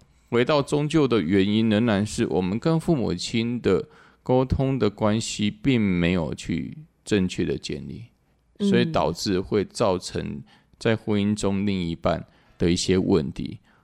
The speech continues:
Speaker 1: 郭彦均会特别讲说，父母要的是儿子，不是儿子的女人。其实很多时候，为什么我们的父母亲要透过婚姻的另一半来跟我们说话？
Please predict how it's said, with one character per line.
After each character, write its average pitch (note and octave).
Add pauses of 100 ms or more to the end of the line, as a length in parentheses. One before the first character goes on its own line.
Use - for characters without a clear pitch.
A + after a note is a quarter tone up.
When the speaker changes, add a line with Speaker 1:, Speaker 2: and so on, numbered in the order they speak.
(260)
Speaker 1:
郭 B2+
彦 B2+
均 A#2
会 A#2
特 A2+
别 F2
讲 D#2+
说， E2 (100)
父 E3
母 E2
要 G2+
的 E2+
是 -
儿 C2+
子， -
不 D#2
是 G2
儿 C#2+
子 -
的 -
女 -
人。 F#2+
其 F3+
实 F3
很 A2
多 D3+
时 -
候， A#2 (160)
为 G3+
什 -
么 E2+ (180)
我 G2+
们 G2+
的 G#2+
父 C#3+
母 F#2+
亲 F#2+
要 F#2+
透 F#2+
过 F2+
婚 G2+
姻 F#2+
的 F2
另 F2+
一 F2
半 E2
来 D#2
跟 F2+
我 D#2+
们 D#2
说 E2
话？ -